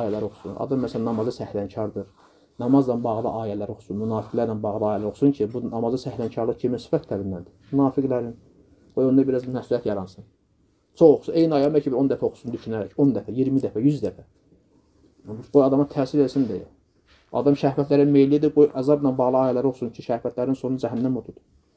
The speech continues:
İnsanı həlak edir, bu haqda ayə hədsə, qoy dəfədən oxusun, məsələn, oxu, oxu. Beş, on, on beş, iyirmi dəfə düşünərək ki, mənim aqibətim nə olacaq, əgər mən özümü düzəltməsəm?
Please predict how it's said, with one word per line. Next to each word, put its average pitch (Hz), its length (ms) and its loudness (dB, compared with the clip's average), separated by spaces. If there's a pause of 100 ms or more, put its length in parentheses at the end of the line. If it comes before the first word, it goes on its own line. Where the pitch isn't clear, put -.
(720)
İnsanı 127 300 0
həlak 131 340 2
edir, 110 220 -2
bu 131 100 4
haqda - 320 -8
ayə 127 160 2
hədsə, 123 300 -8
qoy 190 180 6
dəfədən 151 440 2
oxusun, 95 280 -10
məsələn, 98 320 -12
oxu, - 240 -4
oxu. - 260 -6 (440)
Beş, 135 280 6
on, 139 300 4
on 139 180 0
beş, 139 200 -2
iyirmi 143 180 0
dəfə 120 160 -2
düşünərək 135 380 -4
ki, 131 100 -8
mənim 123 240 0
aqibətim 110 380 -4
nə 113 100 2
olacaq, 101 320 -4
əgər 95 160 -4
mən 101 160 -8
özümü 98 300 -10
düzəltməsəm? - 420 -16